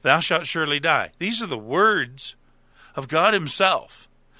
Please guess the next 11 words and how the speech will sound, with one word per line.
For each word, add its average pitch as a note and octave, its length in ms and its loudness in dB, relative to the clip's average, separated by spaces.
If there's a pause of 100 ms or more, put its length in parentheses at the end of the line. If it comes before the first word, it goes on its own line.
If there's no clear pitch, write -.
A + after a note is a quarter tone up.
(160)
to F#3 160 -2
his E3 280 -2
man D#3+ 340 0
and A#2+ 160 -6
his B2 180 -8
woman. C3+ 360 -6 (320)
Satan E3+ 560 0
walked D#3+ 340 4
up C#3 220 2
and C3 160 -2
said B2+ 440 2